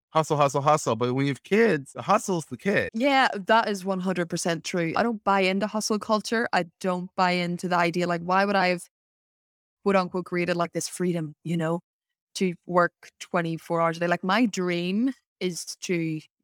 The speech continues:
Speaker 2: make as much money as possible, working as little as possible, you know? And basically, like, even now, I mean, you know, for instance, when we were moving back from, from, uh, uh,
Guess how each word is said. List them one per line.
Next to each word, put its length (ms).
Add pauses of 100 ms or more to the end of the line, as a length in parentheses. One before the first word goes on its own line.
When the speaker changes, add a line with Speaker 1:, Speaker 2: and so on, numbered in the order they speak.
(100)
Speaker 2:
make 160
as 80
much 120
money 120
as 80
possible, 460 (400)
working 320
as 100
little 260
as 100
possible, 480
you 120
know? 200
And 300
basically, 420
like, 160
even 260
now, 180
I 280
mean, 320
you 160
know, 140
for 180
instance, 420
when 100
we 80
were 100
moving 240
back 260
from, 360
from, 680 (140)
uh, 360 (100)
uh, 340